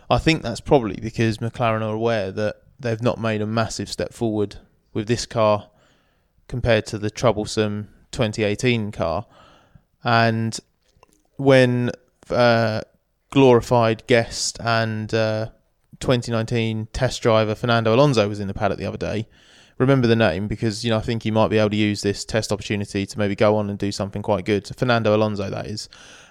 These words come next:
Um, he was saying there are some things that they've, you know, that who, who he's spoken to, the feedback he's got from Carlos Sainz and Lando Norris, the two race drivers for this year, that there are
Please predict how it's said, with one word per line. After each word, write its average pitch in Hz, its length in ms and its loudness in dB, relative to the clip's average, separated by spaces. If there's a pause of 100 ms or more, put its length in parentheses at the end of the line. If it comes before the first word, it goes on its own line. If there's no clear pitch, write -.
Um, 120 420 4 (120)
he 135 160 4
was 123 120 0
saying 113 580 0
there 120 160 0
are 131 160 2
some 104 200 -8
things 101 340 -4
that 101 180 -4
they've, 107 400 -6 (640)
you 117 100 -4
know, 104 120 -4
that 101 160 -4 (180)
who, 123 220 -12 (100)
who 120 140 0
he's 110 220 -2
spoken 107 400 -2
to, 107 220 -2
the 104 80 -4
feedback 104 460 -4
he's 101 160 -8
got - 220 -2
from 107 180 -8
Carlos 107 400 0
Sainz 104 360 -2
and 101 360 -6 (120)
Lando 104 280 -2
Norris, 104 340 -2
the 107 60 -8
two 107 180 -4
race 110 220 2
drivers 101 320 -4
for 90 60 -10
this 87 220 -8
year, 78 240 -6 (760)
that 120 300 6 (460)
there 120 160 6
are 117 460 6